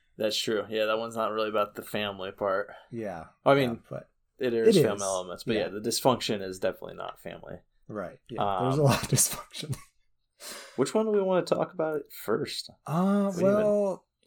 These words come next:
Speaker 2: Planes, Trains, and Automobiles, uh, came out first, so I guess we could do that.
Speaker 1: Yeah, it's always easiest.
Speaker 2: Yeah. Yeah. Um, well, uh, I can, I could start if you want.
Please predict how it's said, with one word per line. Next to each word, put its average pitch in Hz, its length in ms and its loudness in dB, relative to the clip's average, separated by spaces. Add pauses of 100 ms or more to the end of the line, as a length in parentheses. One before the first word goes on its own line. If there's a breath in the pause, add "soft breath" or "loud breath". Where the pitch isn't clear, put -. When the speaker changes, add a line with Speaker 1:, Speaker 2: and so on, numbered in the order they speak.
(140)
Speaker 2:
Planes, 208 380 2
Trains, 196 380 0
and 147 100 0
Automobiles, 147 960 -2 (220)
uh, 113 340 -4
came 120 200 -10
out 135 260 -4
first, - 580 -10
so 101 480 -10
I 113 100 -12
guess 135 220 -6
we 143 80 -12
could 117 80 -8
do 98 140 -8
that. 87 400 -12 (720)
Speaker 1:
Yeah, 98 160 -6
it's 92 120 -8
always 85 260 -2
easiest. 87 540 -6 (120)
Speaker 2:
Yeah. 95 340 -12 (440)
Yeah. 87 220 -16 (340)
Um, 113 440 -8 (340)
well, 127 420 0
uh, 117 420 -6 (140)
I 147 160 2
can, 127 260 -2 (500)
I 123 160 -4
could 120 140 -6
start 143 360 -2
if - 160 -12
you 101 100 -8
want. 135 240 -12